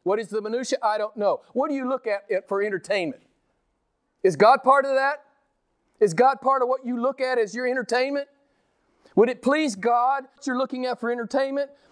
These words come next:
or to fill your dead time? Would that please God? Could you sit with Jesus Christ and watch whatever it is you watch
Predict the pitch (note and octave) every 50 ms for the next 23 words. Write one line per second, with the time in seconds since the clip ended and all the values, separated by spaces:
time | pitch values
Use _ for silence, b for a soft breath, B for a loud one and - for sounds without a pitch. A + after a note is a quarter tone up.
0 | b b b G3+ G#3 G3 F#3 - - B3+ C4 B3+ A3 A#3+ A3+ F#3 G#3 A#3+ C4 B3+
1 | A#3+ B3 B3 C4 C#4 C4 A3+ G3+ E3+ E3 A#3+ C4 B3+ _ - A#3 B3+ C#4 C4+ A3+
2 | - - A#3 A#3+ B3+ C4+ C#4+ C#4 B3+ _ _ - - A3 F3+ A3 D4 C#4 - -
3 | - C#4+ C#4+ - C#4 B3 - - E3+ F#3 B3 C4+ B3+ A3+ B3 - - - A#3+ A#3+
4 | B3 A#3+ A#3+ - A#3+ A3 G#3+ A3+ B3 B3 _ - A3+ A3+ A3 B3 C4 B3+ A#3+ A3+
5 | A#3+ B3+ A#3+ F#3 A3+ B3 A3 A3 A3 A3 A#3+ C4+ - - -